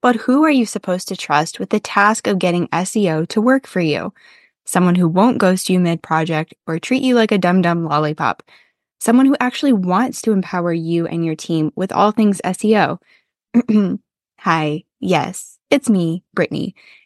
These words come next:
and you are the person I created the S E O packet for. You're curious, you want to understand this thing better, but, like, only a little bit. You don't actually want to do the doing.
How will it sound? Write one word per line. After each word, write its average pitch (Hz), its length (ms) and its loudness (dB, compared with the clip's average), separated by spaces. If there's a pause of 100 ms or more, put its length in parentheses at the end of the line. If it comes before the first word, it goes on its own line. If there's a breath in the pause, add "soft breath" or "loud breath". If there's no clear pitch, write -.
and 202 120 2
you 226 300 4
are 247 160 4
the 233 100 4
person 185 460 -2
I 185 160 0
created 170 580 -2
the - 220 -2
S 170 180 -4
E 160 100 -2
O 160 40 -2
packet 156 400 -4
for. - 420 0 (440 soft breath)
You're 226 100 2
curious, 220 720 0
you 185 200 0
want 226 240 2
to - 100 -2
understand 190 500 -2
this 165 180 -6
thing 156 200 -2
better, 151 340 -2 (140)
but, 233 120 0
like, 220 200 2 (160)
only 202 280 2
a 165 40 -2
little 143 220 -4
bit. - 200 -8 (600)
You 208 160 2
don't 220 260 2
actually 196 380 0
want 175 260 -2
to - 80 -6
do 170 140 -2
the 160 100 -4
doing. 151 460 -6